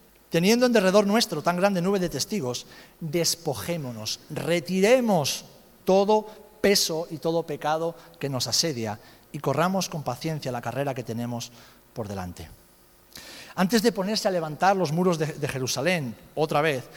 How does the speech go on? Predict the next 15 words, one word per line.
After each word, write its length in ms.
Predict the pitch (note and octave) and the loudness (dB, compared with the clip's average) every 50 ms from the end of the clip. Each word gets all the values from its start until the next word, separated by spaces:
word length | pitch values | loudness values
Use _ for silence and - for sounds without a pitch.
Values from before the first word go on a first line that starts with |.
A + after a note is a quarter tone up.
| - - - - | -20 -18 -8 -4
Nehemías 640 | D#3+ D3+ D3 D3 F3 A3 B3+ B3 B3+ B3+ A#3 - - F#3 | 0 0 0 2 2 0 0 0 0 -2 -4 -4 -6 -6
y 60 | D#3 | -6
sus 180 | - C#3+ - | -4 -4 -2
habitantes 880 | D3 C3 C3 A#2+ A2+ - G3 G#3+ G#3+ F#3 - C#3+ C#3 - - - - - - | -2 -4 -4 -4 0 0 0 0 0 -2 -4 -4 -4 -4 -4 -6 -10 -12 -4
tuvieron 520 | - G3 F#3+ G#3 A#3 A#3+ A#3+ B3 B3 A#3 | -2 -2 0 2 2 2 2 2 0 -4
que 100 | G#3 A3 | -2 -2
retirar 380 | A3 A#3 F#3+ G#3+ G#3 G3 G3+ G3+ | -2 -2 -4 -2 0 0 0 0
los 160 | A3+ G#3+ - | -2 -4 -4
escombros. 720 | A#3 A3 - - D4+ F4+ F4+ F4 D#4+ G3+ - - - - - - - _ _ _ _ _ _ _ _ _ _ _ _ - - - - | -6 -6 -2 -2 -2 -2 0 -2 -4 -4 -4 -6 -10 -12 -16 -20 -20 _ _ _ _ _ _ _ _ _ _ _ _ -20 -20 -8 -4
No 260 | F3 F#3 A#3 D4 F4 | 0 2 2 2 2
se 180 | - - B3 F3 | 2 0 -2 0
puede 360 | B3+ C4+ - D4+ C#4+ B3+ G#3+ | 0 2 4 4 4 4 4
edificar 640 | G3+ F#3+ G#3+ - G3 G3 F#3 - A#3 A#3+ B3 B3 - | 2 2 0 -2 -4 -4 0 2 2 4 2 2 -2
entre 320 | - G#3 G#3+ G#3 A3 F#3+ F#3 | -4 -6 -6 -4 -4 -4 -4
escombros. 680 | - - - - C3+ A2+ G#2+ G2 F#2+ F#2+ - - - | -4 -4 -4 -6 -6 -6 -8 -10 -10 -12 -14 -16 -18